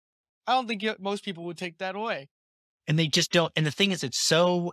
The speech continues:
Speaker 2: out there, you just deny it the whole time. "No, no, no, no, no. Not
Speaker 1: Right, 'cause, well,
Speaker 2: me.
Speaker 1: everyone wants
Speaker 2: Not
Speaker 1: to be
Speaker 2: me."
Speaker 1: different, right?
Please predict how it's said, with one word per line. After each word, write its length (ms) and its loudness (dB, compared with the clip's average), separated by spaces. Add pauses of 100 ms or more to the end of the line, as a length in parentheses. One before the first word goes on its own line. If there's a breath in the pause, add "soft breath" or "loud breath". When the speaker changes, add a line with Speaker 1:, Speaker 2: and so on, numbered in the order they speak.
Speaker 2:
out 280 2
there, 540 -2 (560)
you 140 0
just 240 0
deny 380 2
it 200 -2
the 80 -6
whole 180 -8
time. 300 -12
"No, 380 2
no, 200 -6
no, 200 -8
no, 200 -16
no. 160 -14 (640)
Not 200 4
Speaker 1:
Right, 100 -4
'cause, 140 4
well, 100 2
Speaker 2:
me. 60 4
Speaker 1:
everyone 320 0
wants 240 0
Speaker 2:
Not 80 2
Speaker 1:
to 80 -8
be 140 -4
Speaker 2:
me." 20 -4
Speaker 1:
different, 400 -4
right? 320 -6